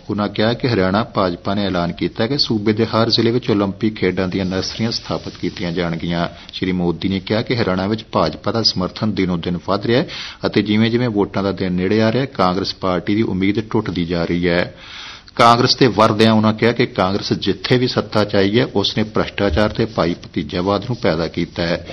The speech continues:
ਸ਼੍ਰੀ ਮੋਦੀ ਨੇ ਇਲਜ਼ਾਮ ਲਾਇਆ ਕਿ ਰਾਖਵੇਂਕਰਨ ਪ੍ਰਤੀ ਨਫ਼ਰਤ ਕਾਂਗਰਸ ਦੇ ਡੀ ਐਨ ਏ ਵਿੱਚ ਹੈ ਅਤੇ ਲੋਕਾਂ ਨੂੰ ਇਸ ਦੀਆਂ ਰਾਖਵਾਂਕਰਨ ਵਿਰੋਧੀ ਚਾਲਾਂ ਤੋਂ ਸੁਚੇਤ ਰਹਿਣ ਲਈ ਕਿਹਾ।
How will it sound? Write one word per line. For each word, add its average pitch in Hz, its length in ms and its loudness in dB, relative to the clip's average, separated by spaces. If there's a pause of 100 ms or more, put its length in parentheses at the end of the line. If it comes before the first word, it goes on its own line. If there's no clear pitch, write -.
(280)
ਸ਼੍ਰੀ 92 180 -2
ਮੋਦੀ 87 380 -2
ਨੇ 90 80 0
ਇਲਜ਼ਾਮ 90 440 0
ਲਾਇਆ 98 260 0
ਕਿ 123 180 -4
ਰਾਖਵੇਂਕਰਨ 101 580 -2
ਪ੍ਰਤੀ 110 460 0 (640)
ਨਫ਼ਰਤ 98 480 0
ਕਾਂਗਰਸ 98 480 2
ਦੇ 117 120 2
ਡੀ 104 260 2
ਐਨ 87 140 2
ਏ 85 80 0
ਵਿੱਚ 87 240 0
ਹੈ 147 120 2 (140)
ਅਤੇ 98 160 -2
ਲੋਕਾਂ 95 380 -2
ਨੂੰ 113 100 0
ਇਸ 107 80 -2
ਦੀਆਂ 113 220 0
ਰਾਖਵਾਂਕਰਨ 98 600 -2
ਵਿਰੋਧੀ 107 340 0
ਚਾਲਾਂ 95 380 0
ਤੋਂ 117 180 -4
ਸੁਚੇਤ 107 600 -4
ਰਹਿਣ 85 280 -4
ਲਈ 82 140 -2
ਕਿਹਾ। 82 460 -2